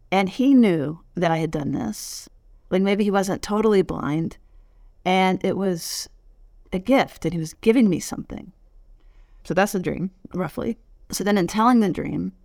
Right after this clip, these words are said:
I got so emotional talking about it because I had so much shame about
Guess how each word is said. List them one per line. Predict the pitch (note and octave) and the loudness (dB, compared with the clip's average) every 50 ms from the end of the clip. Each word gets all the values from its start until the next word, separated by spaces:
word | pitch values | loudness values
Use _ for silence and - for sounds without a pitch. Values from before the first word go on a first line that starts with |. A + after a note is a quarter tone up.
| - _ - _ _ - - - | -20 _ -20 _ _ -16 -6 -2
I | G3 | 2
got | F#3 E3 - | 2 2 2
so | - - - - - - G#3+ A3 C4 | 0 -6 -4 -4 -2 0 2 4 4
emotional | C4 A3 F#3 G3+ A3+ - - - D3+ E3 - - | 4 6 4 4 0 -2 -4 -6 -6 -6 -8 -6
talking | - - E3 F3 - E3 D3+ | 0 0 0 0 0 -4 -4
about | D#3 - - - - - - | -4 -4 -6 -8 -8 -8 -8
it | - - _ - - - | -10 -12 _ -14 -6 -6
because | G#3 - F3 D#3 D#3+ | -4 -4 -2 -4 -4
I | E3+ | -4
had | F3+ C#3+ | -4 -4
so | - - | -2 0
much | F#3 C#3 - | 0 0 -2
shame | - - - D#3+ - D#3+ E3 E3 - | -2 -2 -2 -2 -2 0 -2 -2 -2
about | - D#3 D3 D3+ - - - | -4 -6 -4 -4 -6 -6 -8